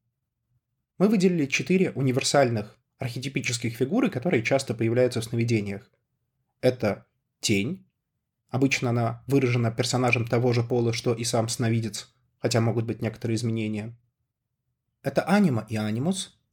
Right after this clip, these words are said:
которые обычно представляют собой фигуры противоположного пола и символизируют взаимодействие человека со своим внутренним миром. Ну и последний архетип — это персона. Она иногда может быть выражена в виде людей, это могут быть, например, охранники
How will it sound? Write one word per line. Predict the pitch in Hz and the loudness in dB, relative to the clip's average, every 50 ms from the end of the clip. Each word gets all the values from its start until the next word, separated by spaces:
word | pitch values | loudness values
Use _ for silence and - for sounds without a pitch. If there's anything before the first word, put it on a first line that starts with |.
| _ _ | _ _
которые | - 127 131 147 139 135 120 113 | -8 -4 -2 0 2 2 0 0
обычно | - 123 131 139 135 - - 127 | -2 -2 -2 -2 -2 -2 -4 -4
представляют | 113 - - - - 127 127 127 117 113 | -6 -6 -6 -4 -2 0 2 2 2 0
собой | - 131 127 123 117 | -2 -4 -4 -4 -4
фигуры | 117 123 127 131 135 131 120 | -4 -4 -2 0 0 0 -2
противоположного | 117 - - 139 - 151 143 139 143 165 156 160 147 123 113 113 117 107 104 104 | -2 -4 -4 -2 0 0 -2 0 2 4 4 4 4 4 2 2 -2 -4 -4 -6
пола | - - 113 104 98 95 95 92 - _ _ _ _ _ _ _ _ _ _ _ _ | -2 -2 0 0 0 -4 -6 -10 -14 _ _ _ _ _ _ _ _ _ _ _ _
и | 127 | -4
символизируют | 117 - 123 120 120 123 123 123 127 131 127 117 113 110 - - | -2 0 0 0 2 0 0 0 0 0 0 0 0 -2 -4 -4
взаимодействие | 120 117 123 127 123 123 123 135 131 123 - - 120 117 | -2 0 2 2 2 0 0 -2 -2 -4 -2 -2 -4 -2
человека | 117 - 123 120 120 123 117 120 117 | -2 0 0 2 2 2 0 0 -4
со | 113 - 120 | -4 -4 -4
своим | - - 117 117 117 117 117 - - | -2 0 0 2 2 0 -2 -4 -4
внутренним | 120 135 147 143 127 131 - 104 107 98 98 | 0 2 2 2 2 0 -2 -4 -4 -4 -4
миром. | 98 104 107 104 95 - 98 - _ _ _ _ _ _ _ _ _ _ _ _ _ _ _ _ _ _ _ _ _ _ _ - | -4 -2 -2 -2 -2 -6 -10 -12 _ _ _ _ _ _ _ _ _ _ _ _ _ _ _ _ _ _ _ _ _ _ _ -4
Ну | 233 262 | -2 -2
и | |
последний | - - - 175 185 175 135 | -2 0 2 2 2 2 0
архетип — | 117 - - 113 - 151 - | -2 -2 -6 -6 -6 -4 -4
это | 117 - 120 | -4 -6 -6
персона. | 113 - 131 117 - - - 131 117 104 95 - - - _ _ _ _ _ _ _ _ _ _ _ _ | -6 -6 -4 -4 -2 -2 0 0 0 0 -2 -6 -8 -14 _ _ _ _ _ _ _ _ _ _ _ _
Она | - 120 127 135 139 135 - - - _ _ _ _ | -2 2 2 4 4 2 2 -2 -6 _ _ _ _
иногда | 131 143 143 135 135 143 120 | 0 0 2 4 4 4 4
может | 110 107 107 110 110 104 | 4 2 -2 -2 -4 -4
быть | 113 110 - | -6 -6 -2
выражена | 123 123 123 120 117 107 113 107 107 107 | 0 0 2 2 0 -2 -4 -4 -6 -6
в | 107 | -6
виде | 104 110 117 113 113 | -6 -4 -4 -2 -2
людей, | 104 110 104 117 143 180 226 - | -2 -2 0 2 2 2 2 0
это | - - 101 | -6 -6 -4
могут | 98 98 95 95 90 | -4 -4 -4 -4 -6
быть, | 92 - - | -8 -8 -10
например, | - 92 98 98 95 95 - - | -12 -12 -10 -10 -10 -10 -6 -6
охранники | 110 113 - - 123 131 156 147 127 127 127 120 - 110 110 - | -6 -4 -2 0 2 2 2 2 0 -2 -4 -4 -4 -6 -6 -6